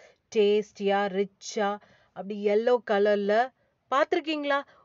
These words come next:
ஒரு சில பலாப்பழம் வந்து கொஞ்சம் நார் சத்து அதிகமா இருக்கும். அது ரெண்டு வெரைட்டிஸ்.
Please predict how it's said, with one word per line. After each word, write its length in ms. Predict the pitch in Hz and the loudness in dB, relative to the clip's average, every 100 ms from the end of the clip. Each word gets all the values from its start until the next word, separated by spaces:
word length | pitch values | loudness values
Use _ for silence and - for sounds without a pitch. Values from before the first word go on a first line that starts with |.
| _ | _
ஒரு 300 | 269 370 440 | 0 4 4
சில 300 | - 370 359 | 4 4 4
பலாப்பழம் 580 | 285 285 302 294 269 262 | 2 2 0 2 0 0
வந்து 300 | 254 254 349 | -2 -4 -6
கொஞ்சம் 600 | - 262 226 247 226 214 | 0 -2 0 -2 -2 -2
நார் 360 | 220 262 311 339 | 0 4 4 4
சத்து 300 | 285 233 233 | 0 -2 -2
அதிகமா 460 | 214 214 220 220 | -2 -4 -2 0
இருக்கும். 280 | 208 190 185 | 0 -2 -6
அது 280 | 180 202 220 | -8 -6 -6
ரெண்டு 400 | 202 214 254 269 | -4 -6 -6 -2
வெரைட்டிஸ். 460 | 233 233 214 220 | 0 0 -2 -10